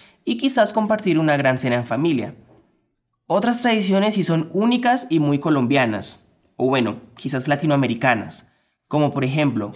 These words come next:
comer doce uvas y pedir un deseo por cada una, usar ropa interior amarilla para la buena suerte, darle una vuelta a la cuadra con una maleta para tener más viajes el otro año, llenar nuestros bolsillos con lentejas para traer dinero.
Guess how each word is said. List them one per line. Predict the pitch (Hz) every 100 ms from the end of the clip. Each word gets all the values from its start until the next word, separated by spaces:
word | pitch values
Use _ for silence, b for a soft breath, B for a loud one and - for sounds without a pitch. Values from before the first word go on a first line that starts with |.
| -
comer | 151 135 123
doce | 135 139 147
uvas | 160 180 160 165
y | 160
pedir | 139 117
un | 120
deseo | 117 120 123 123
por | 120
cada | 117 107 107
una, | 139 180 160 151 165 170 B B B B _
usar | 156 143 135 113
ropa | 117 120
interior | 120 120 113
amarilla | 113 117 110 110
para | 104 104
la | 104
buena | 101 104 101
suerte, | - 190 185 180 165 165 165 B B B B
darle | - 127 131 131
una | 120
vuelta | 120 117 123
a |
la | 120
cuadra | 117 113 113
con | 113 117
una | 110
maleta | 110 110 113 113
para | 107 113
tener | 120 107 107
más | 107
viajes | 110 110 110 110
el | 104
otro | 98 107
año, | 147 180 175 170 175 180 B B B B -
llenar | 127 143 127 131
nuestros | 131 147 127
bolsillos | 127 127 117 113
con | 127
lentejas | 113 107 117 113 113
para | 123 113
traer | 110 104 101
dinero. | 110 131 170 160 156 175 -